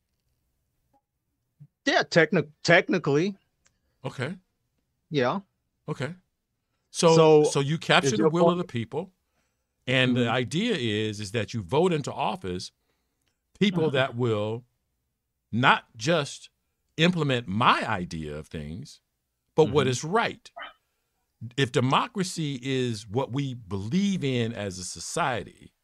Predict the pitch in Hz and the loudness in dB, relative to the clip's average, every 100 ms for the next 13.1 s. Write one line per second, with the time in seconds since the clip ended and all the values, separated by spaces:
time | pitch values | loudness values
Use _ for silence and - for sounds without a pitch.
0 | _ _ _ _ _ _ _ _ _ 120 | _ _ _ _ _ _ _ _ _ 2
1 | 120 104 104 165 165 151 123 110 98 101 | 2 2 0 2 4 2 0 -2 -4 -6
2 | 92 104 196 247 151 107 - - 90 - | -6 0 2 2 -2 -6 -8 -8 -10 -10
3 | 78 104 _ _ _ _ _ _ _ - | -12 -12 _ _ _ _ _ _ _ -4
4 | - 131 147 135 135 110 107 92 113 101 | 0 2 2 2 2 2 0 2 2 2
5 | 90 - 76 - _ _ _ 101 131 147 | -4 -8 -12 -14 _ _ _ -2 -2 -2
6 | 131 95 147 202 240 208 185 139 110 82 | -6 -2 0 2 0 -4 -4 -4 -4 -6
7 | 76 80 92 _ _ _ _ 98 90 101 | -8 -10 -12 _ _ _ _ -4 -4 -4
8 | 123 139 143 135 - 98 92 - 135 190 | -2 0 -2 -4 -6 -6 -6 -8 -4 -4
9 | 196 165 127 120 90 85 90 127 233 202 | -2 -2 -2 -4 -6 -6 -4 2 4 4
10 | 165 117 - 101 90 92 90 - _ _ | 2 -2 -8 -10 -8 -6 -8 -10 _ _
11 | - 95 107 117 120 90 117 - 101 92 | -6 0 4 4 2 -4 -4 -2 -6 -2
12 | 120 107 85 80 - 156 120 - - - | 0 -2 -4 -10 -10 -10 -10 -12 -16 -18